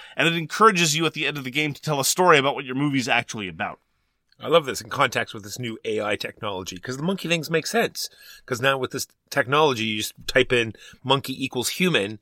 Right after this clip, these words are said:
Speaker 2: and it just <laughs> reformats it, and you're good to go.
Speaker 1: I don't know if that's how real life works, but, uh, I'll take your word for it. You know more about this than I do. So, Roll Camera was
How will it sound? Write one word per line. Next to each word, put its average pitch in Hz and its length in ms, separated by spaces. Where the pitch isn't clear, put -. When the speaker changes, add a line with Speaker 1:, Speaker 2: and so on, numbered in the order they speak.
Speaker 2:
and 139 140
it 143 100
just 143 200
<laughs> - 20
reformats 156 760
it, 123 140
and 117 140
you're 120 80
good 123 220
to 147 40
go. 175 380
Speaker 1:
I 113 100
don't 185 340
know 202 160
if 190 80
that's 190 220
how 190 100
real 180 200
life 175 260
works, 185 300
but, 143 340
uh, 151 60
I'll 143 80
take 160 200
your 147 100
word 131 120
for 104 140
it. 98 80
You 117 60
know 120 100
more 120 140
about 110 180
this 101 160
than 98 140
I 95 100
do. 92 160
So, 190 300
Roll 208 260
Camera 185 560
was 151 720